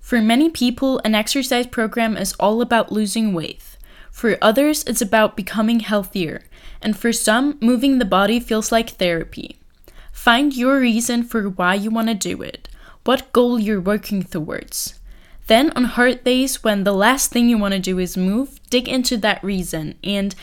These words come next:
use it as a motivation. Ask yourself why you wanna work out, what your goal is, and ask yourself what activities you enjoy. Do you wanna train at the gym or take exercise classes?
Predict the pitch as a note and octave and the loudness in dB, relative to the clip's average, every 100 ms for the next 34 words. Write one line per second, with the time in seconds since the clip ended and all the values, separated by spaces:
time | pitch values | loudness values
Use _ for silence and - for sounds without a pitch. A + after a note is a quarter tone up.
0 | - - A3+ C4+ D#4+ D4 B3+ A#3 G3 A3 | -20 -6 0 2 2 2 2 0 0 -2
1 | F#3 D3+ - - - - _ - - - | -4 -6 -6 -8 -12 -18 _ -20 -20 -20
2 | - _ - - - - - - - B3 | -20 _ -20 -20 -20 -20 -20 -18 -2 0
3 | C#4 - B3+ B3+ - - - A3 A3 C4 | 0 -2 -4 -2 -4 -6 -4 4 4 4
4 | C#4 B3+ A#3 G#3+ G#3+ - E3 D3+ - - | 2 2 0 0 -2 -2 -2 -2 -6 -6
5 | - - C#4 B3 - A3+ A#3+ B3+ B3 - | -2 0 0 0 2 2 4 2 0 -2
6 | G#3 - G3+ A#3 - C#4 C4+ B3 B3 A3+ | -4 2 2 2 0 0 0 0 0 -4
7 | A3+ G#3+ - A3+ B3 B3+ B3 A3+ A#3 A#3 | -2 -6 -4 -2 0 0 -2 0 0 0
8 | F3+ A2 - - - - - - _ - | -4 -6 -10 -16 -20 -20 -20 -20 _ -20
9 | - B3+ C4+ B3+ A#3+ A#3 - G3+ F#3+ - | -4 2 4 4 2 0 -2 0 0 -4
10 | A2 - C#4+ C4+ C4+ C4+ - F#3+ F#3+ - | -6 0 4 4 4 0 0 0 0 -2
11 | - A3 - A#3 - C4 B3+ A#3 A3 - | -2 -2 -2 -2 -2 -2 0 0 0 -2
12 | A3 G#3+ - A3 G#3 G#3 - | 0 0 -2 -4 -4 -6 -10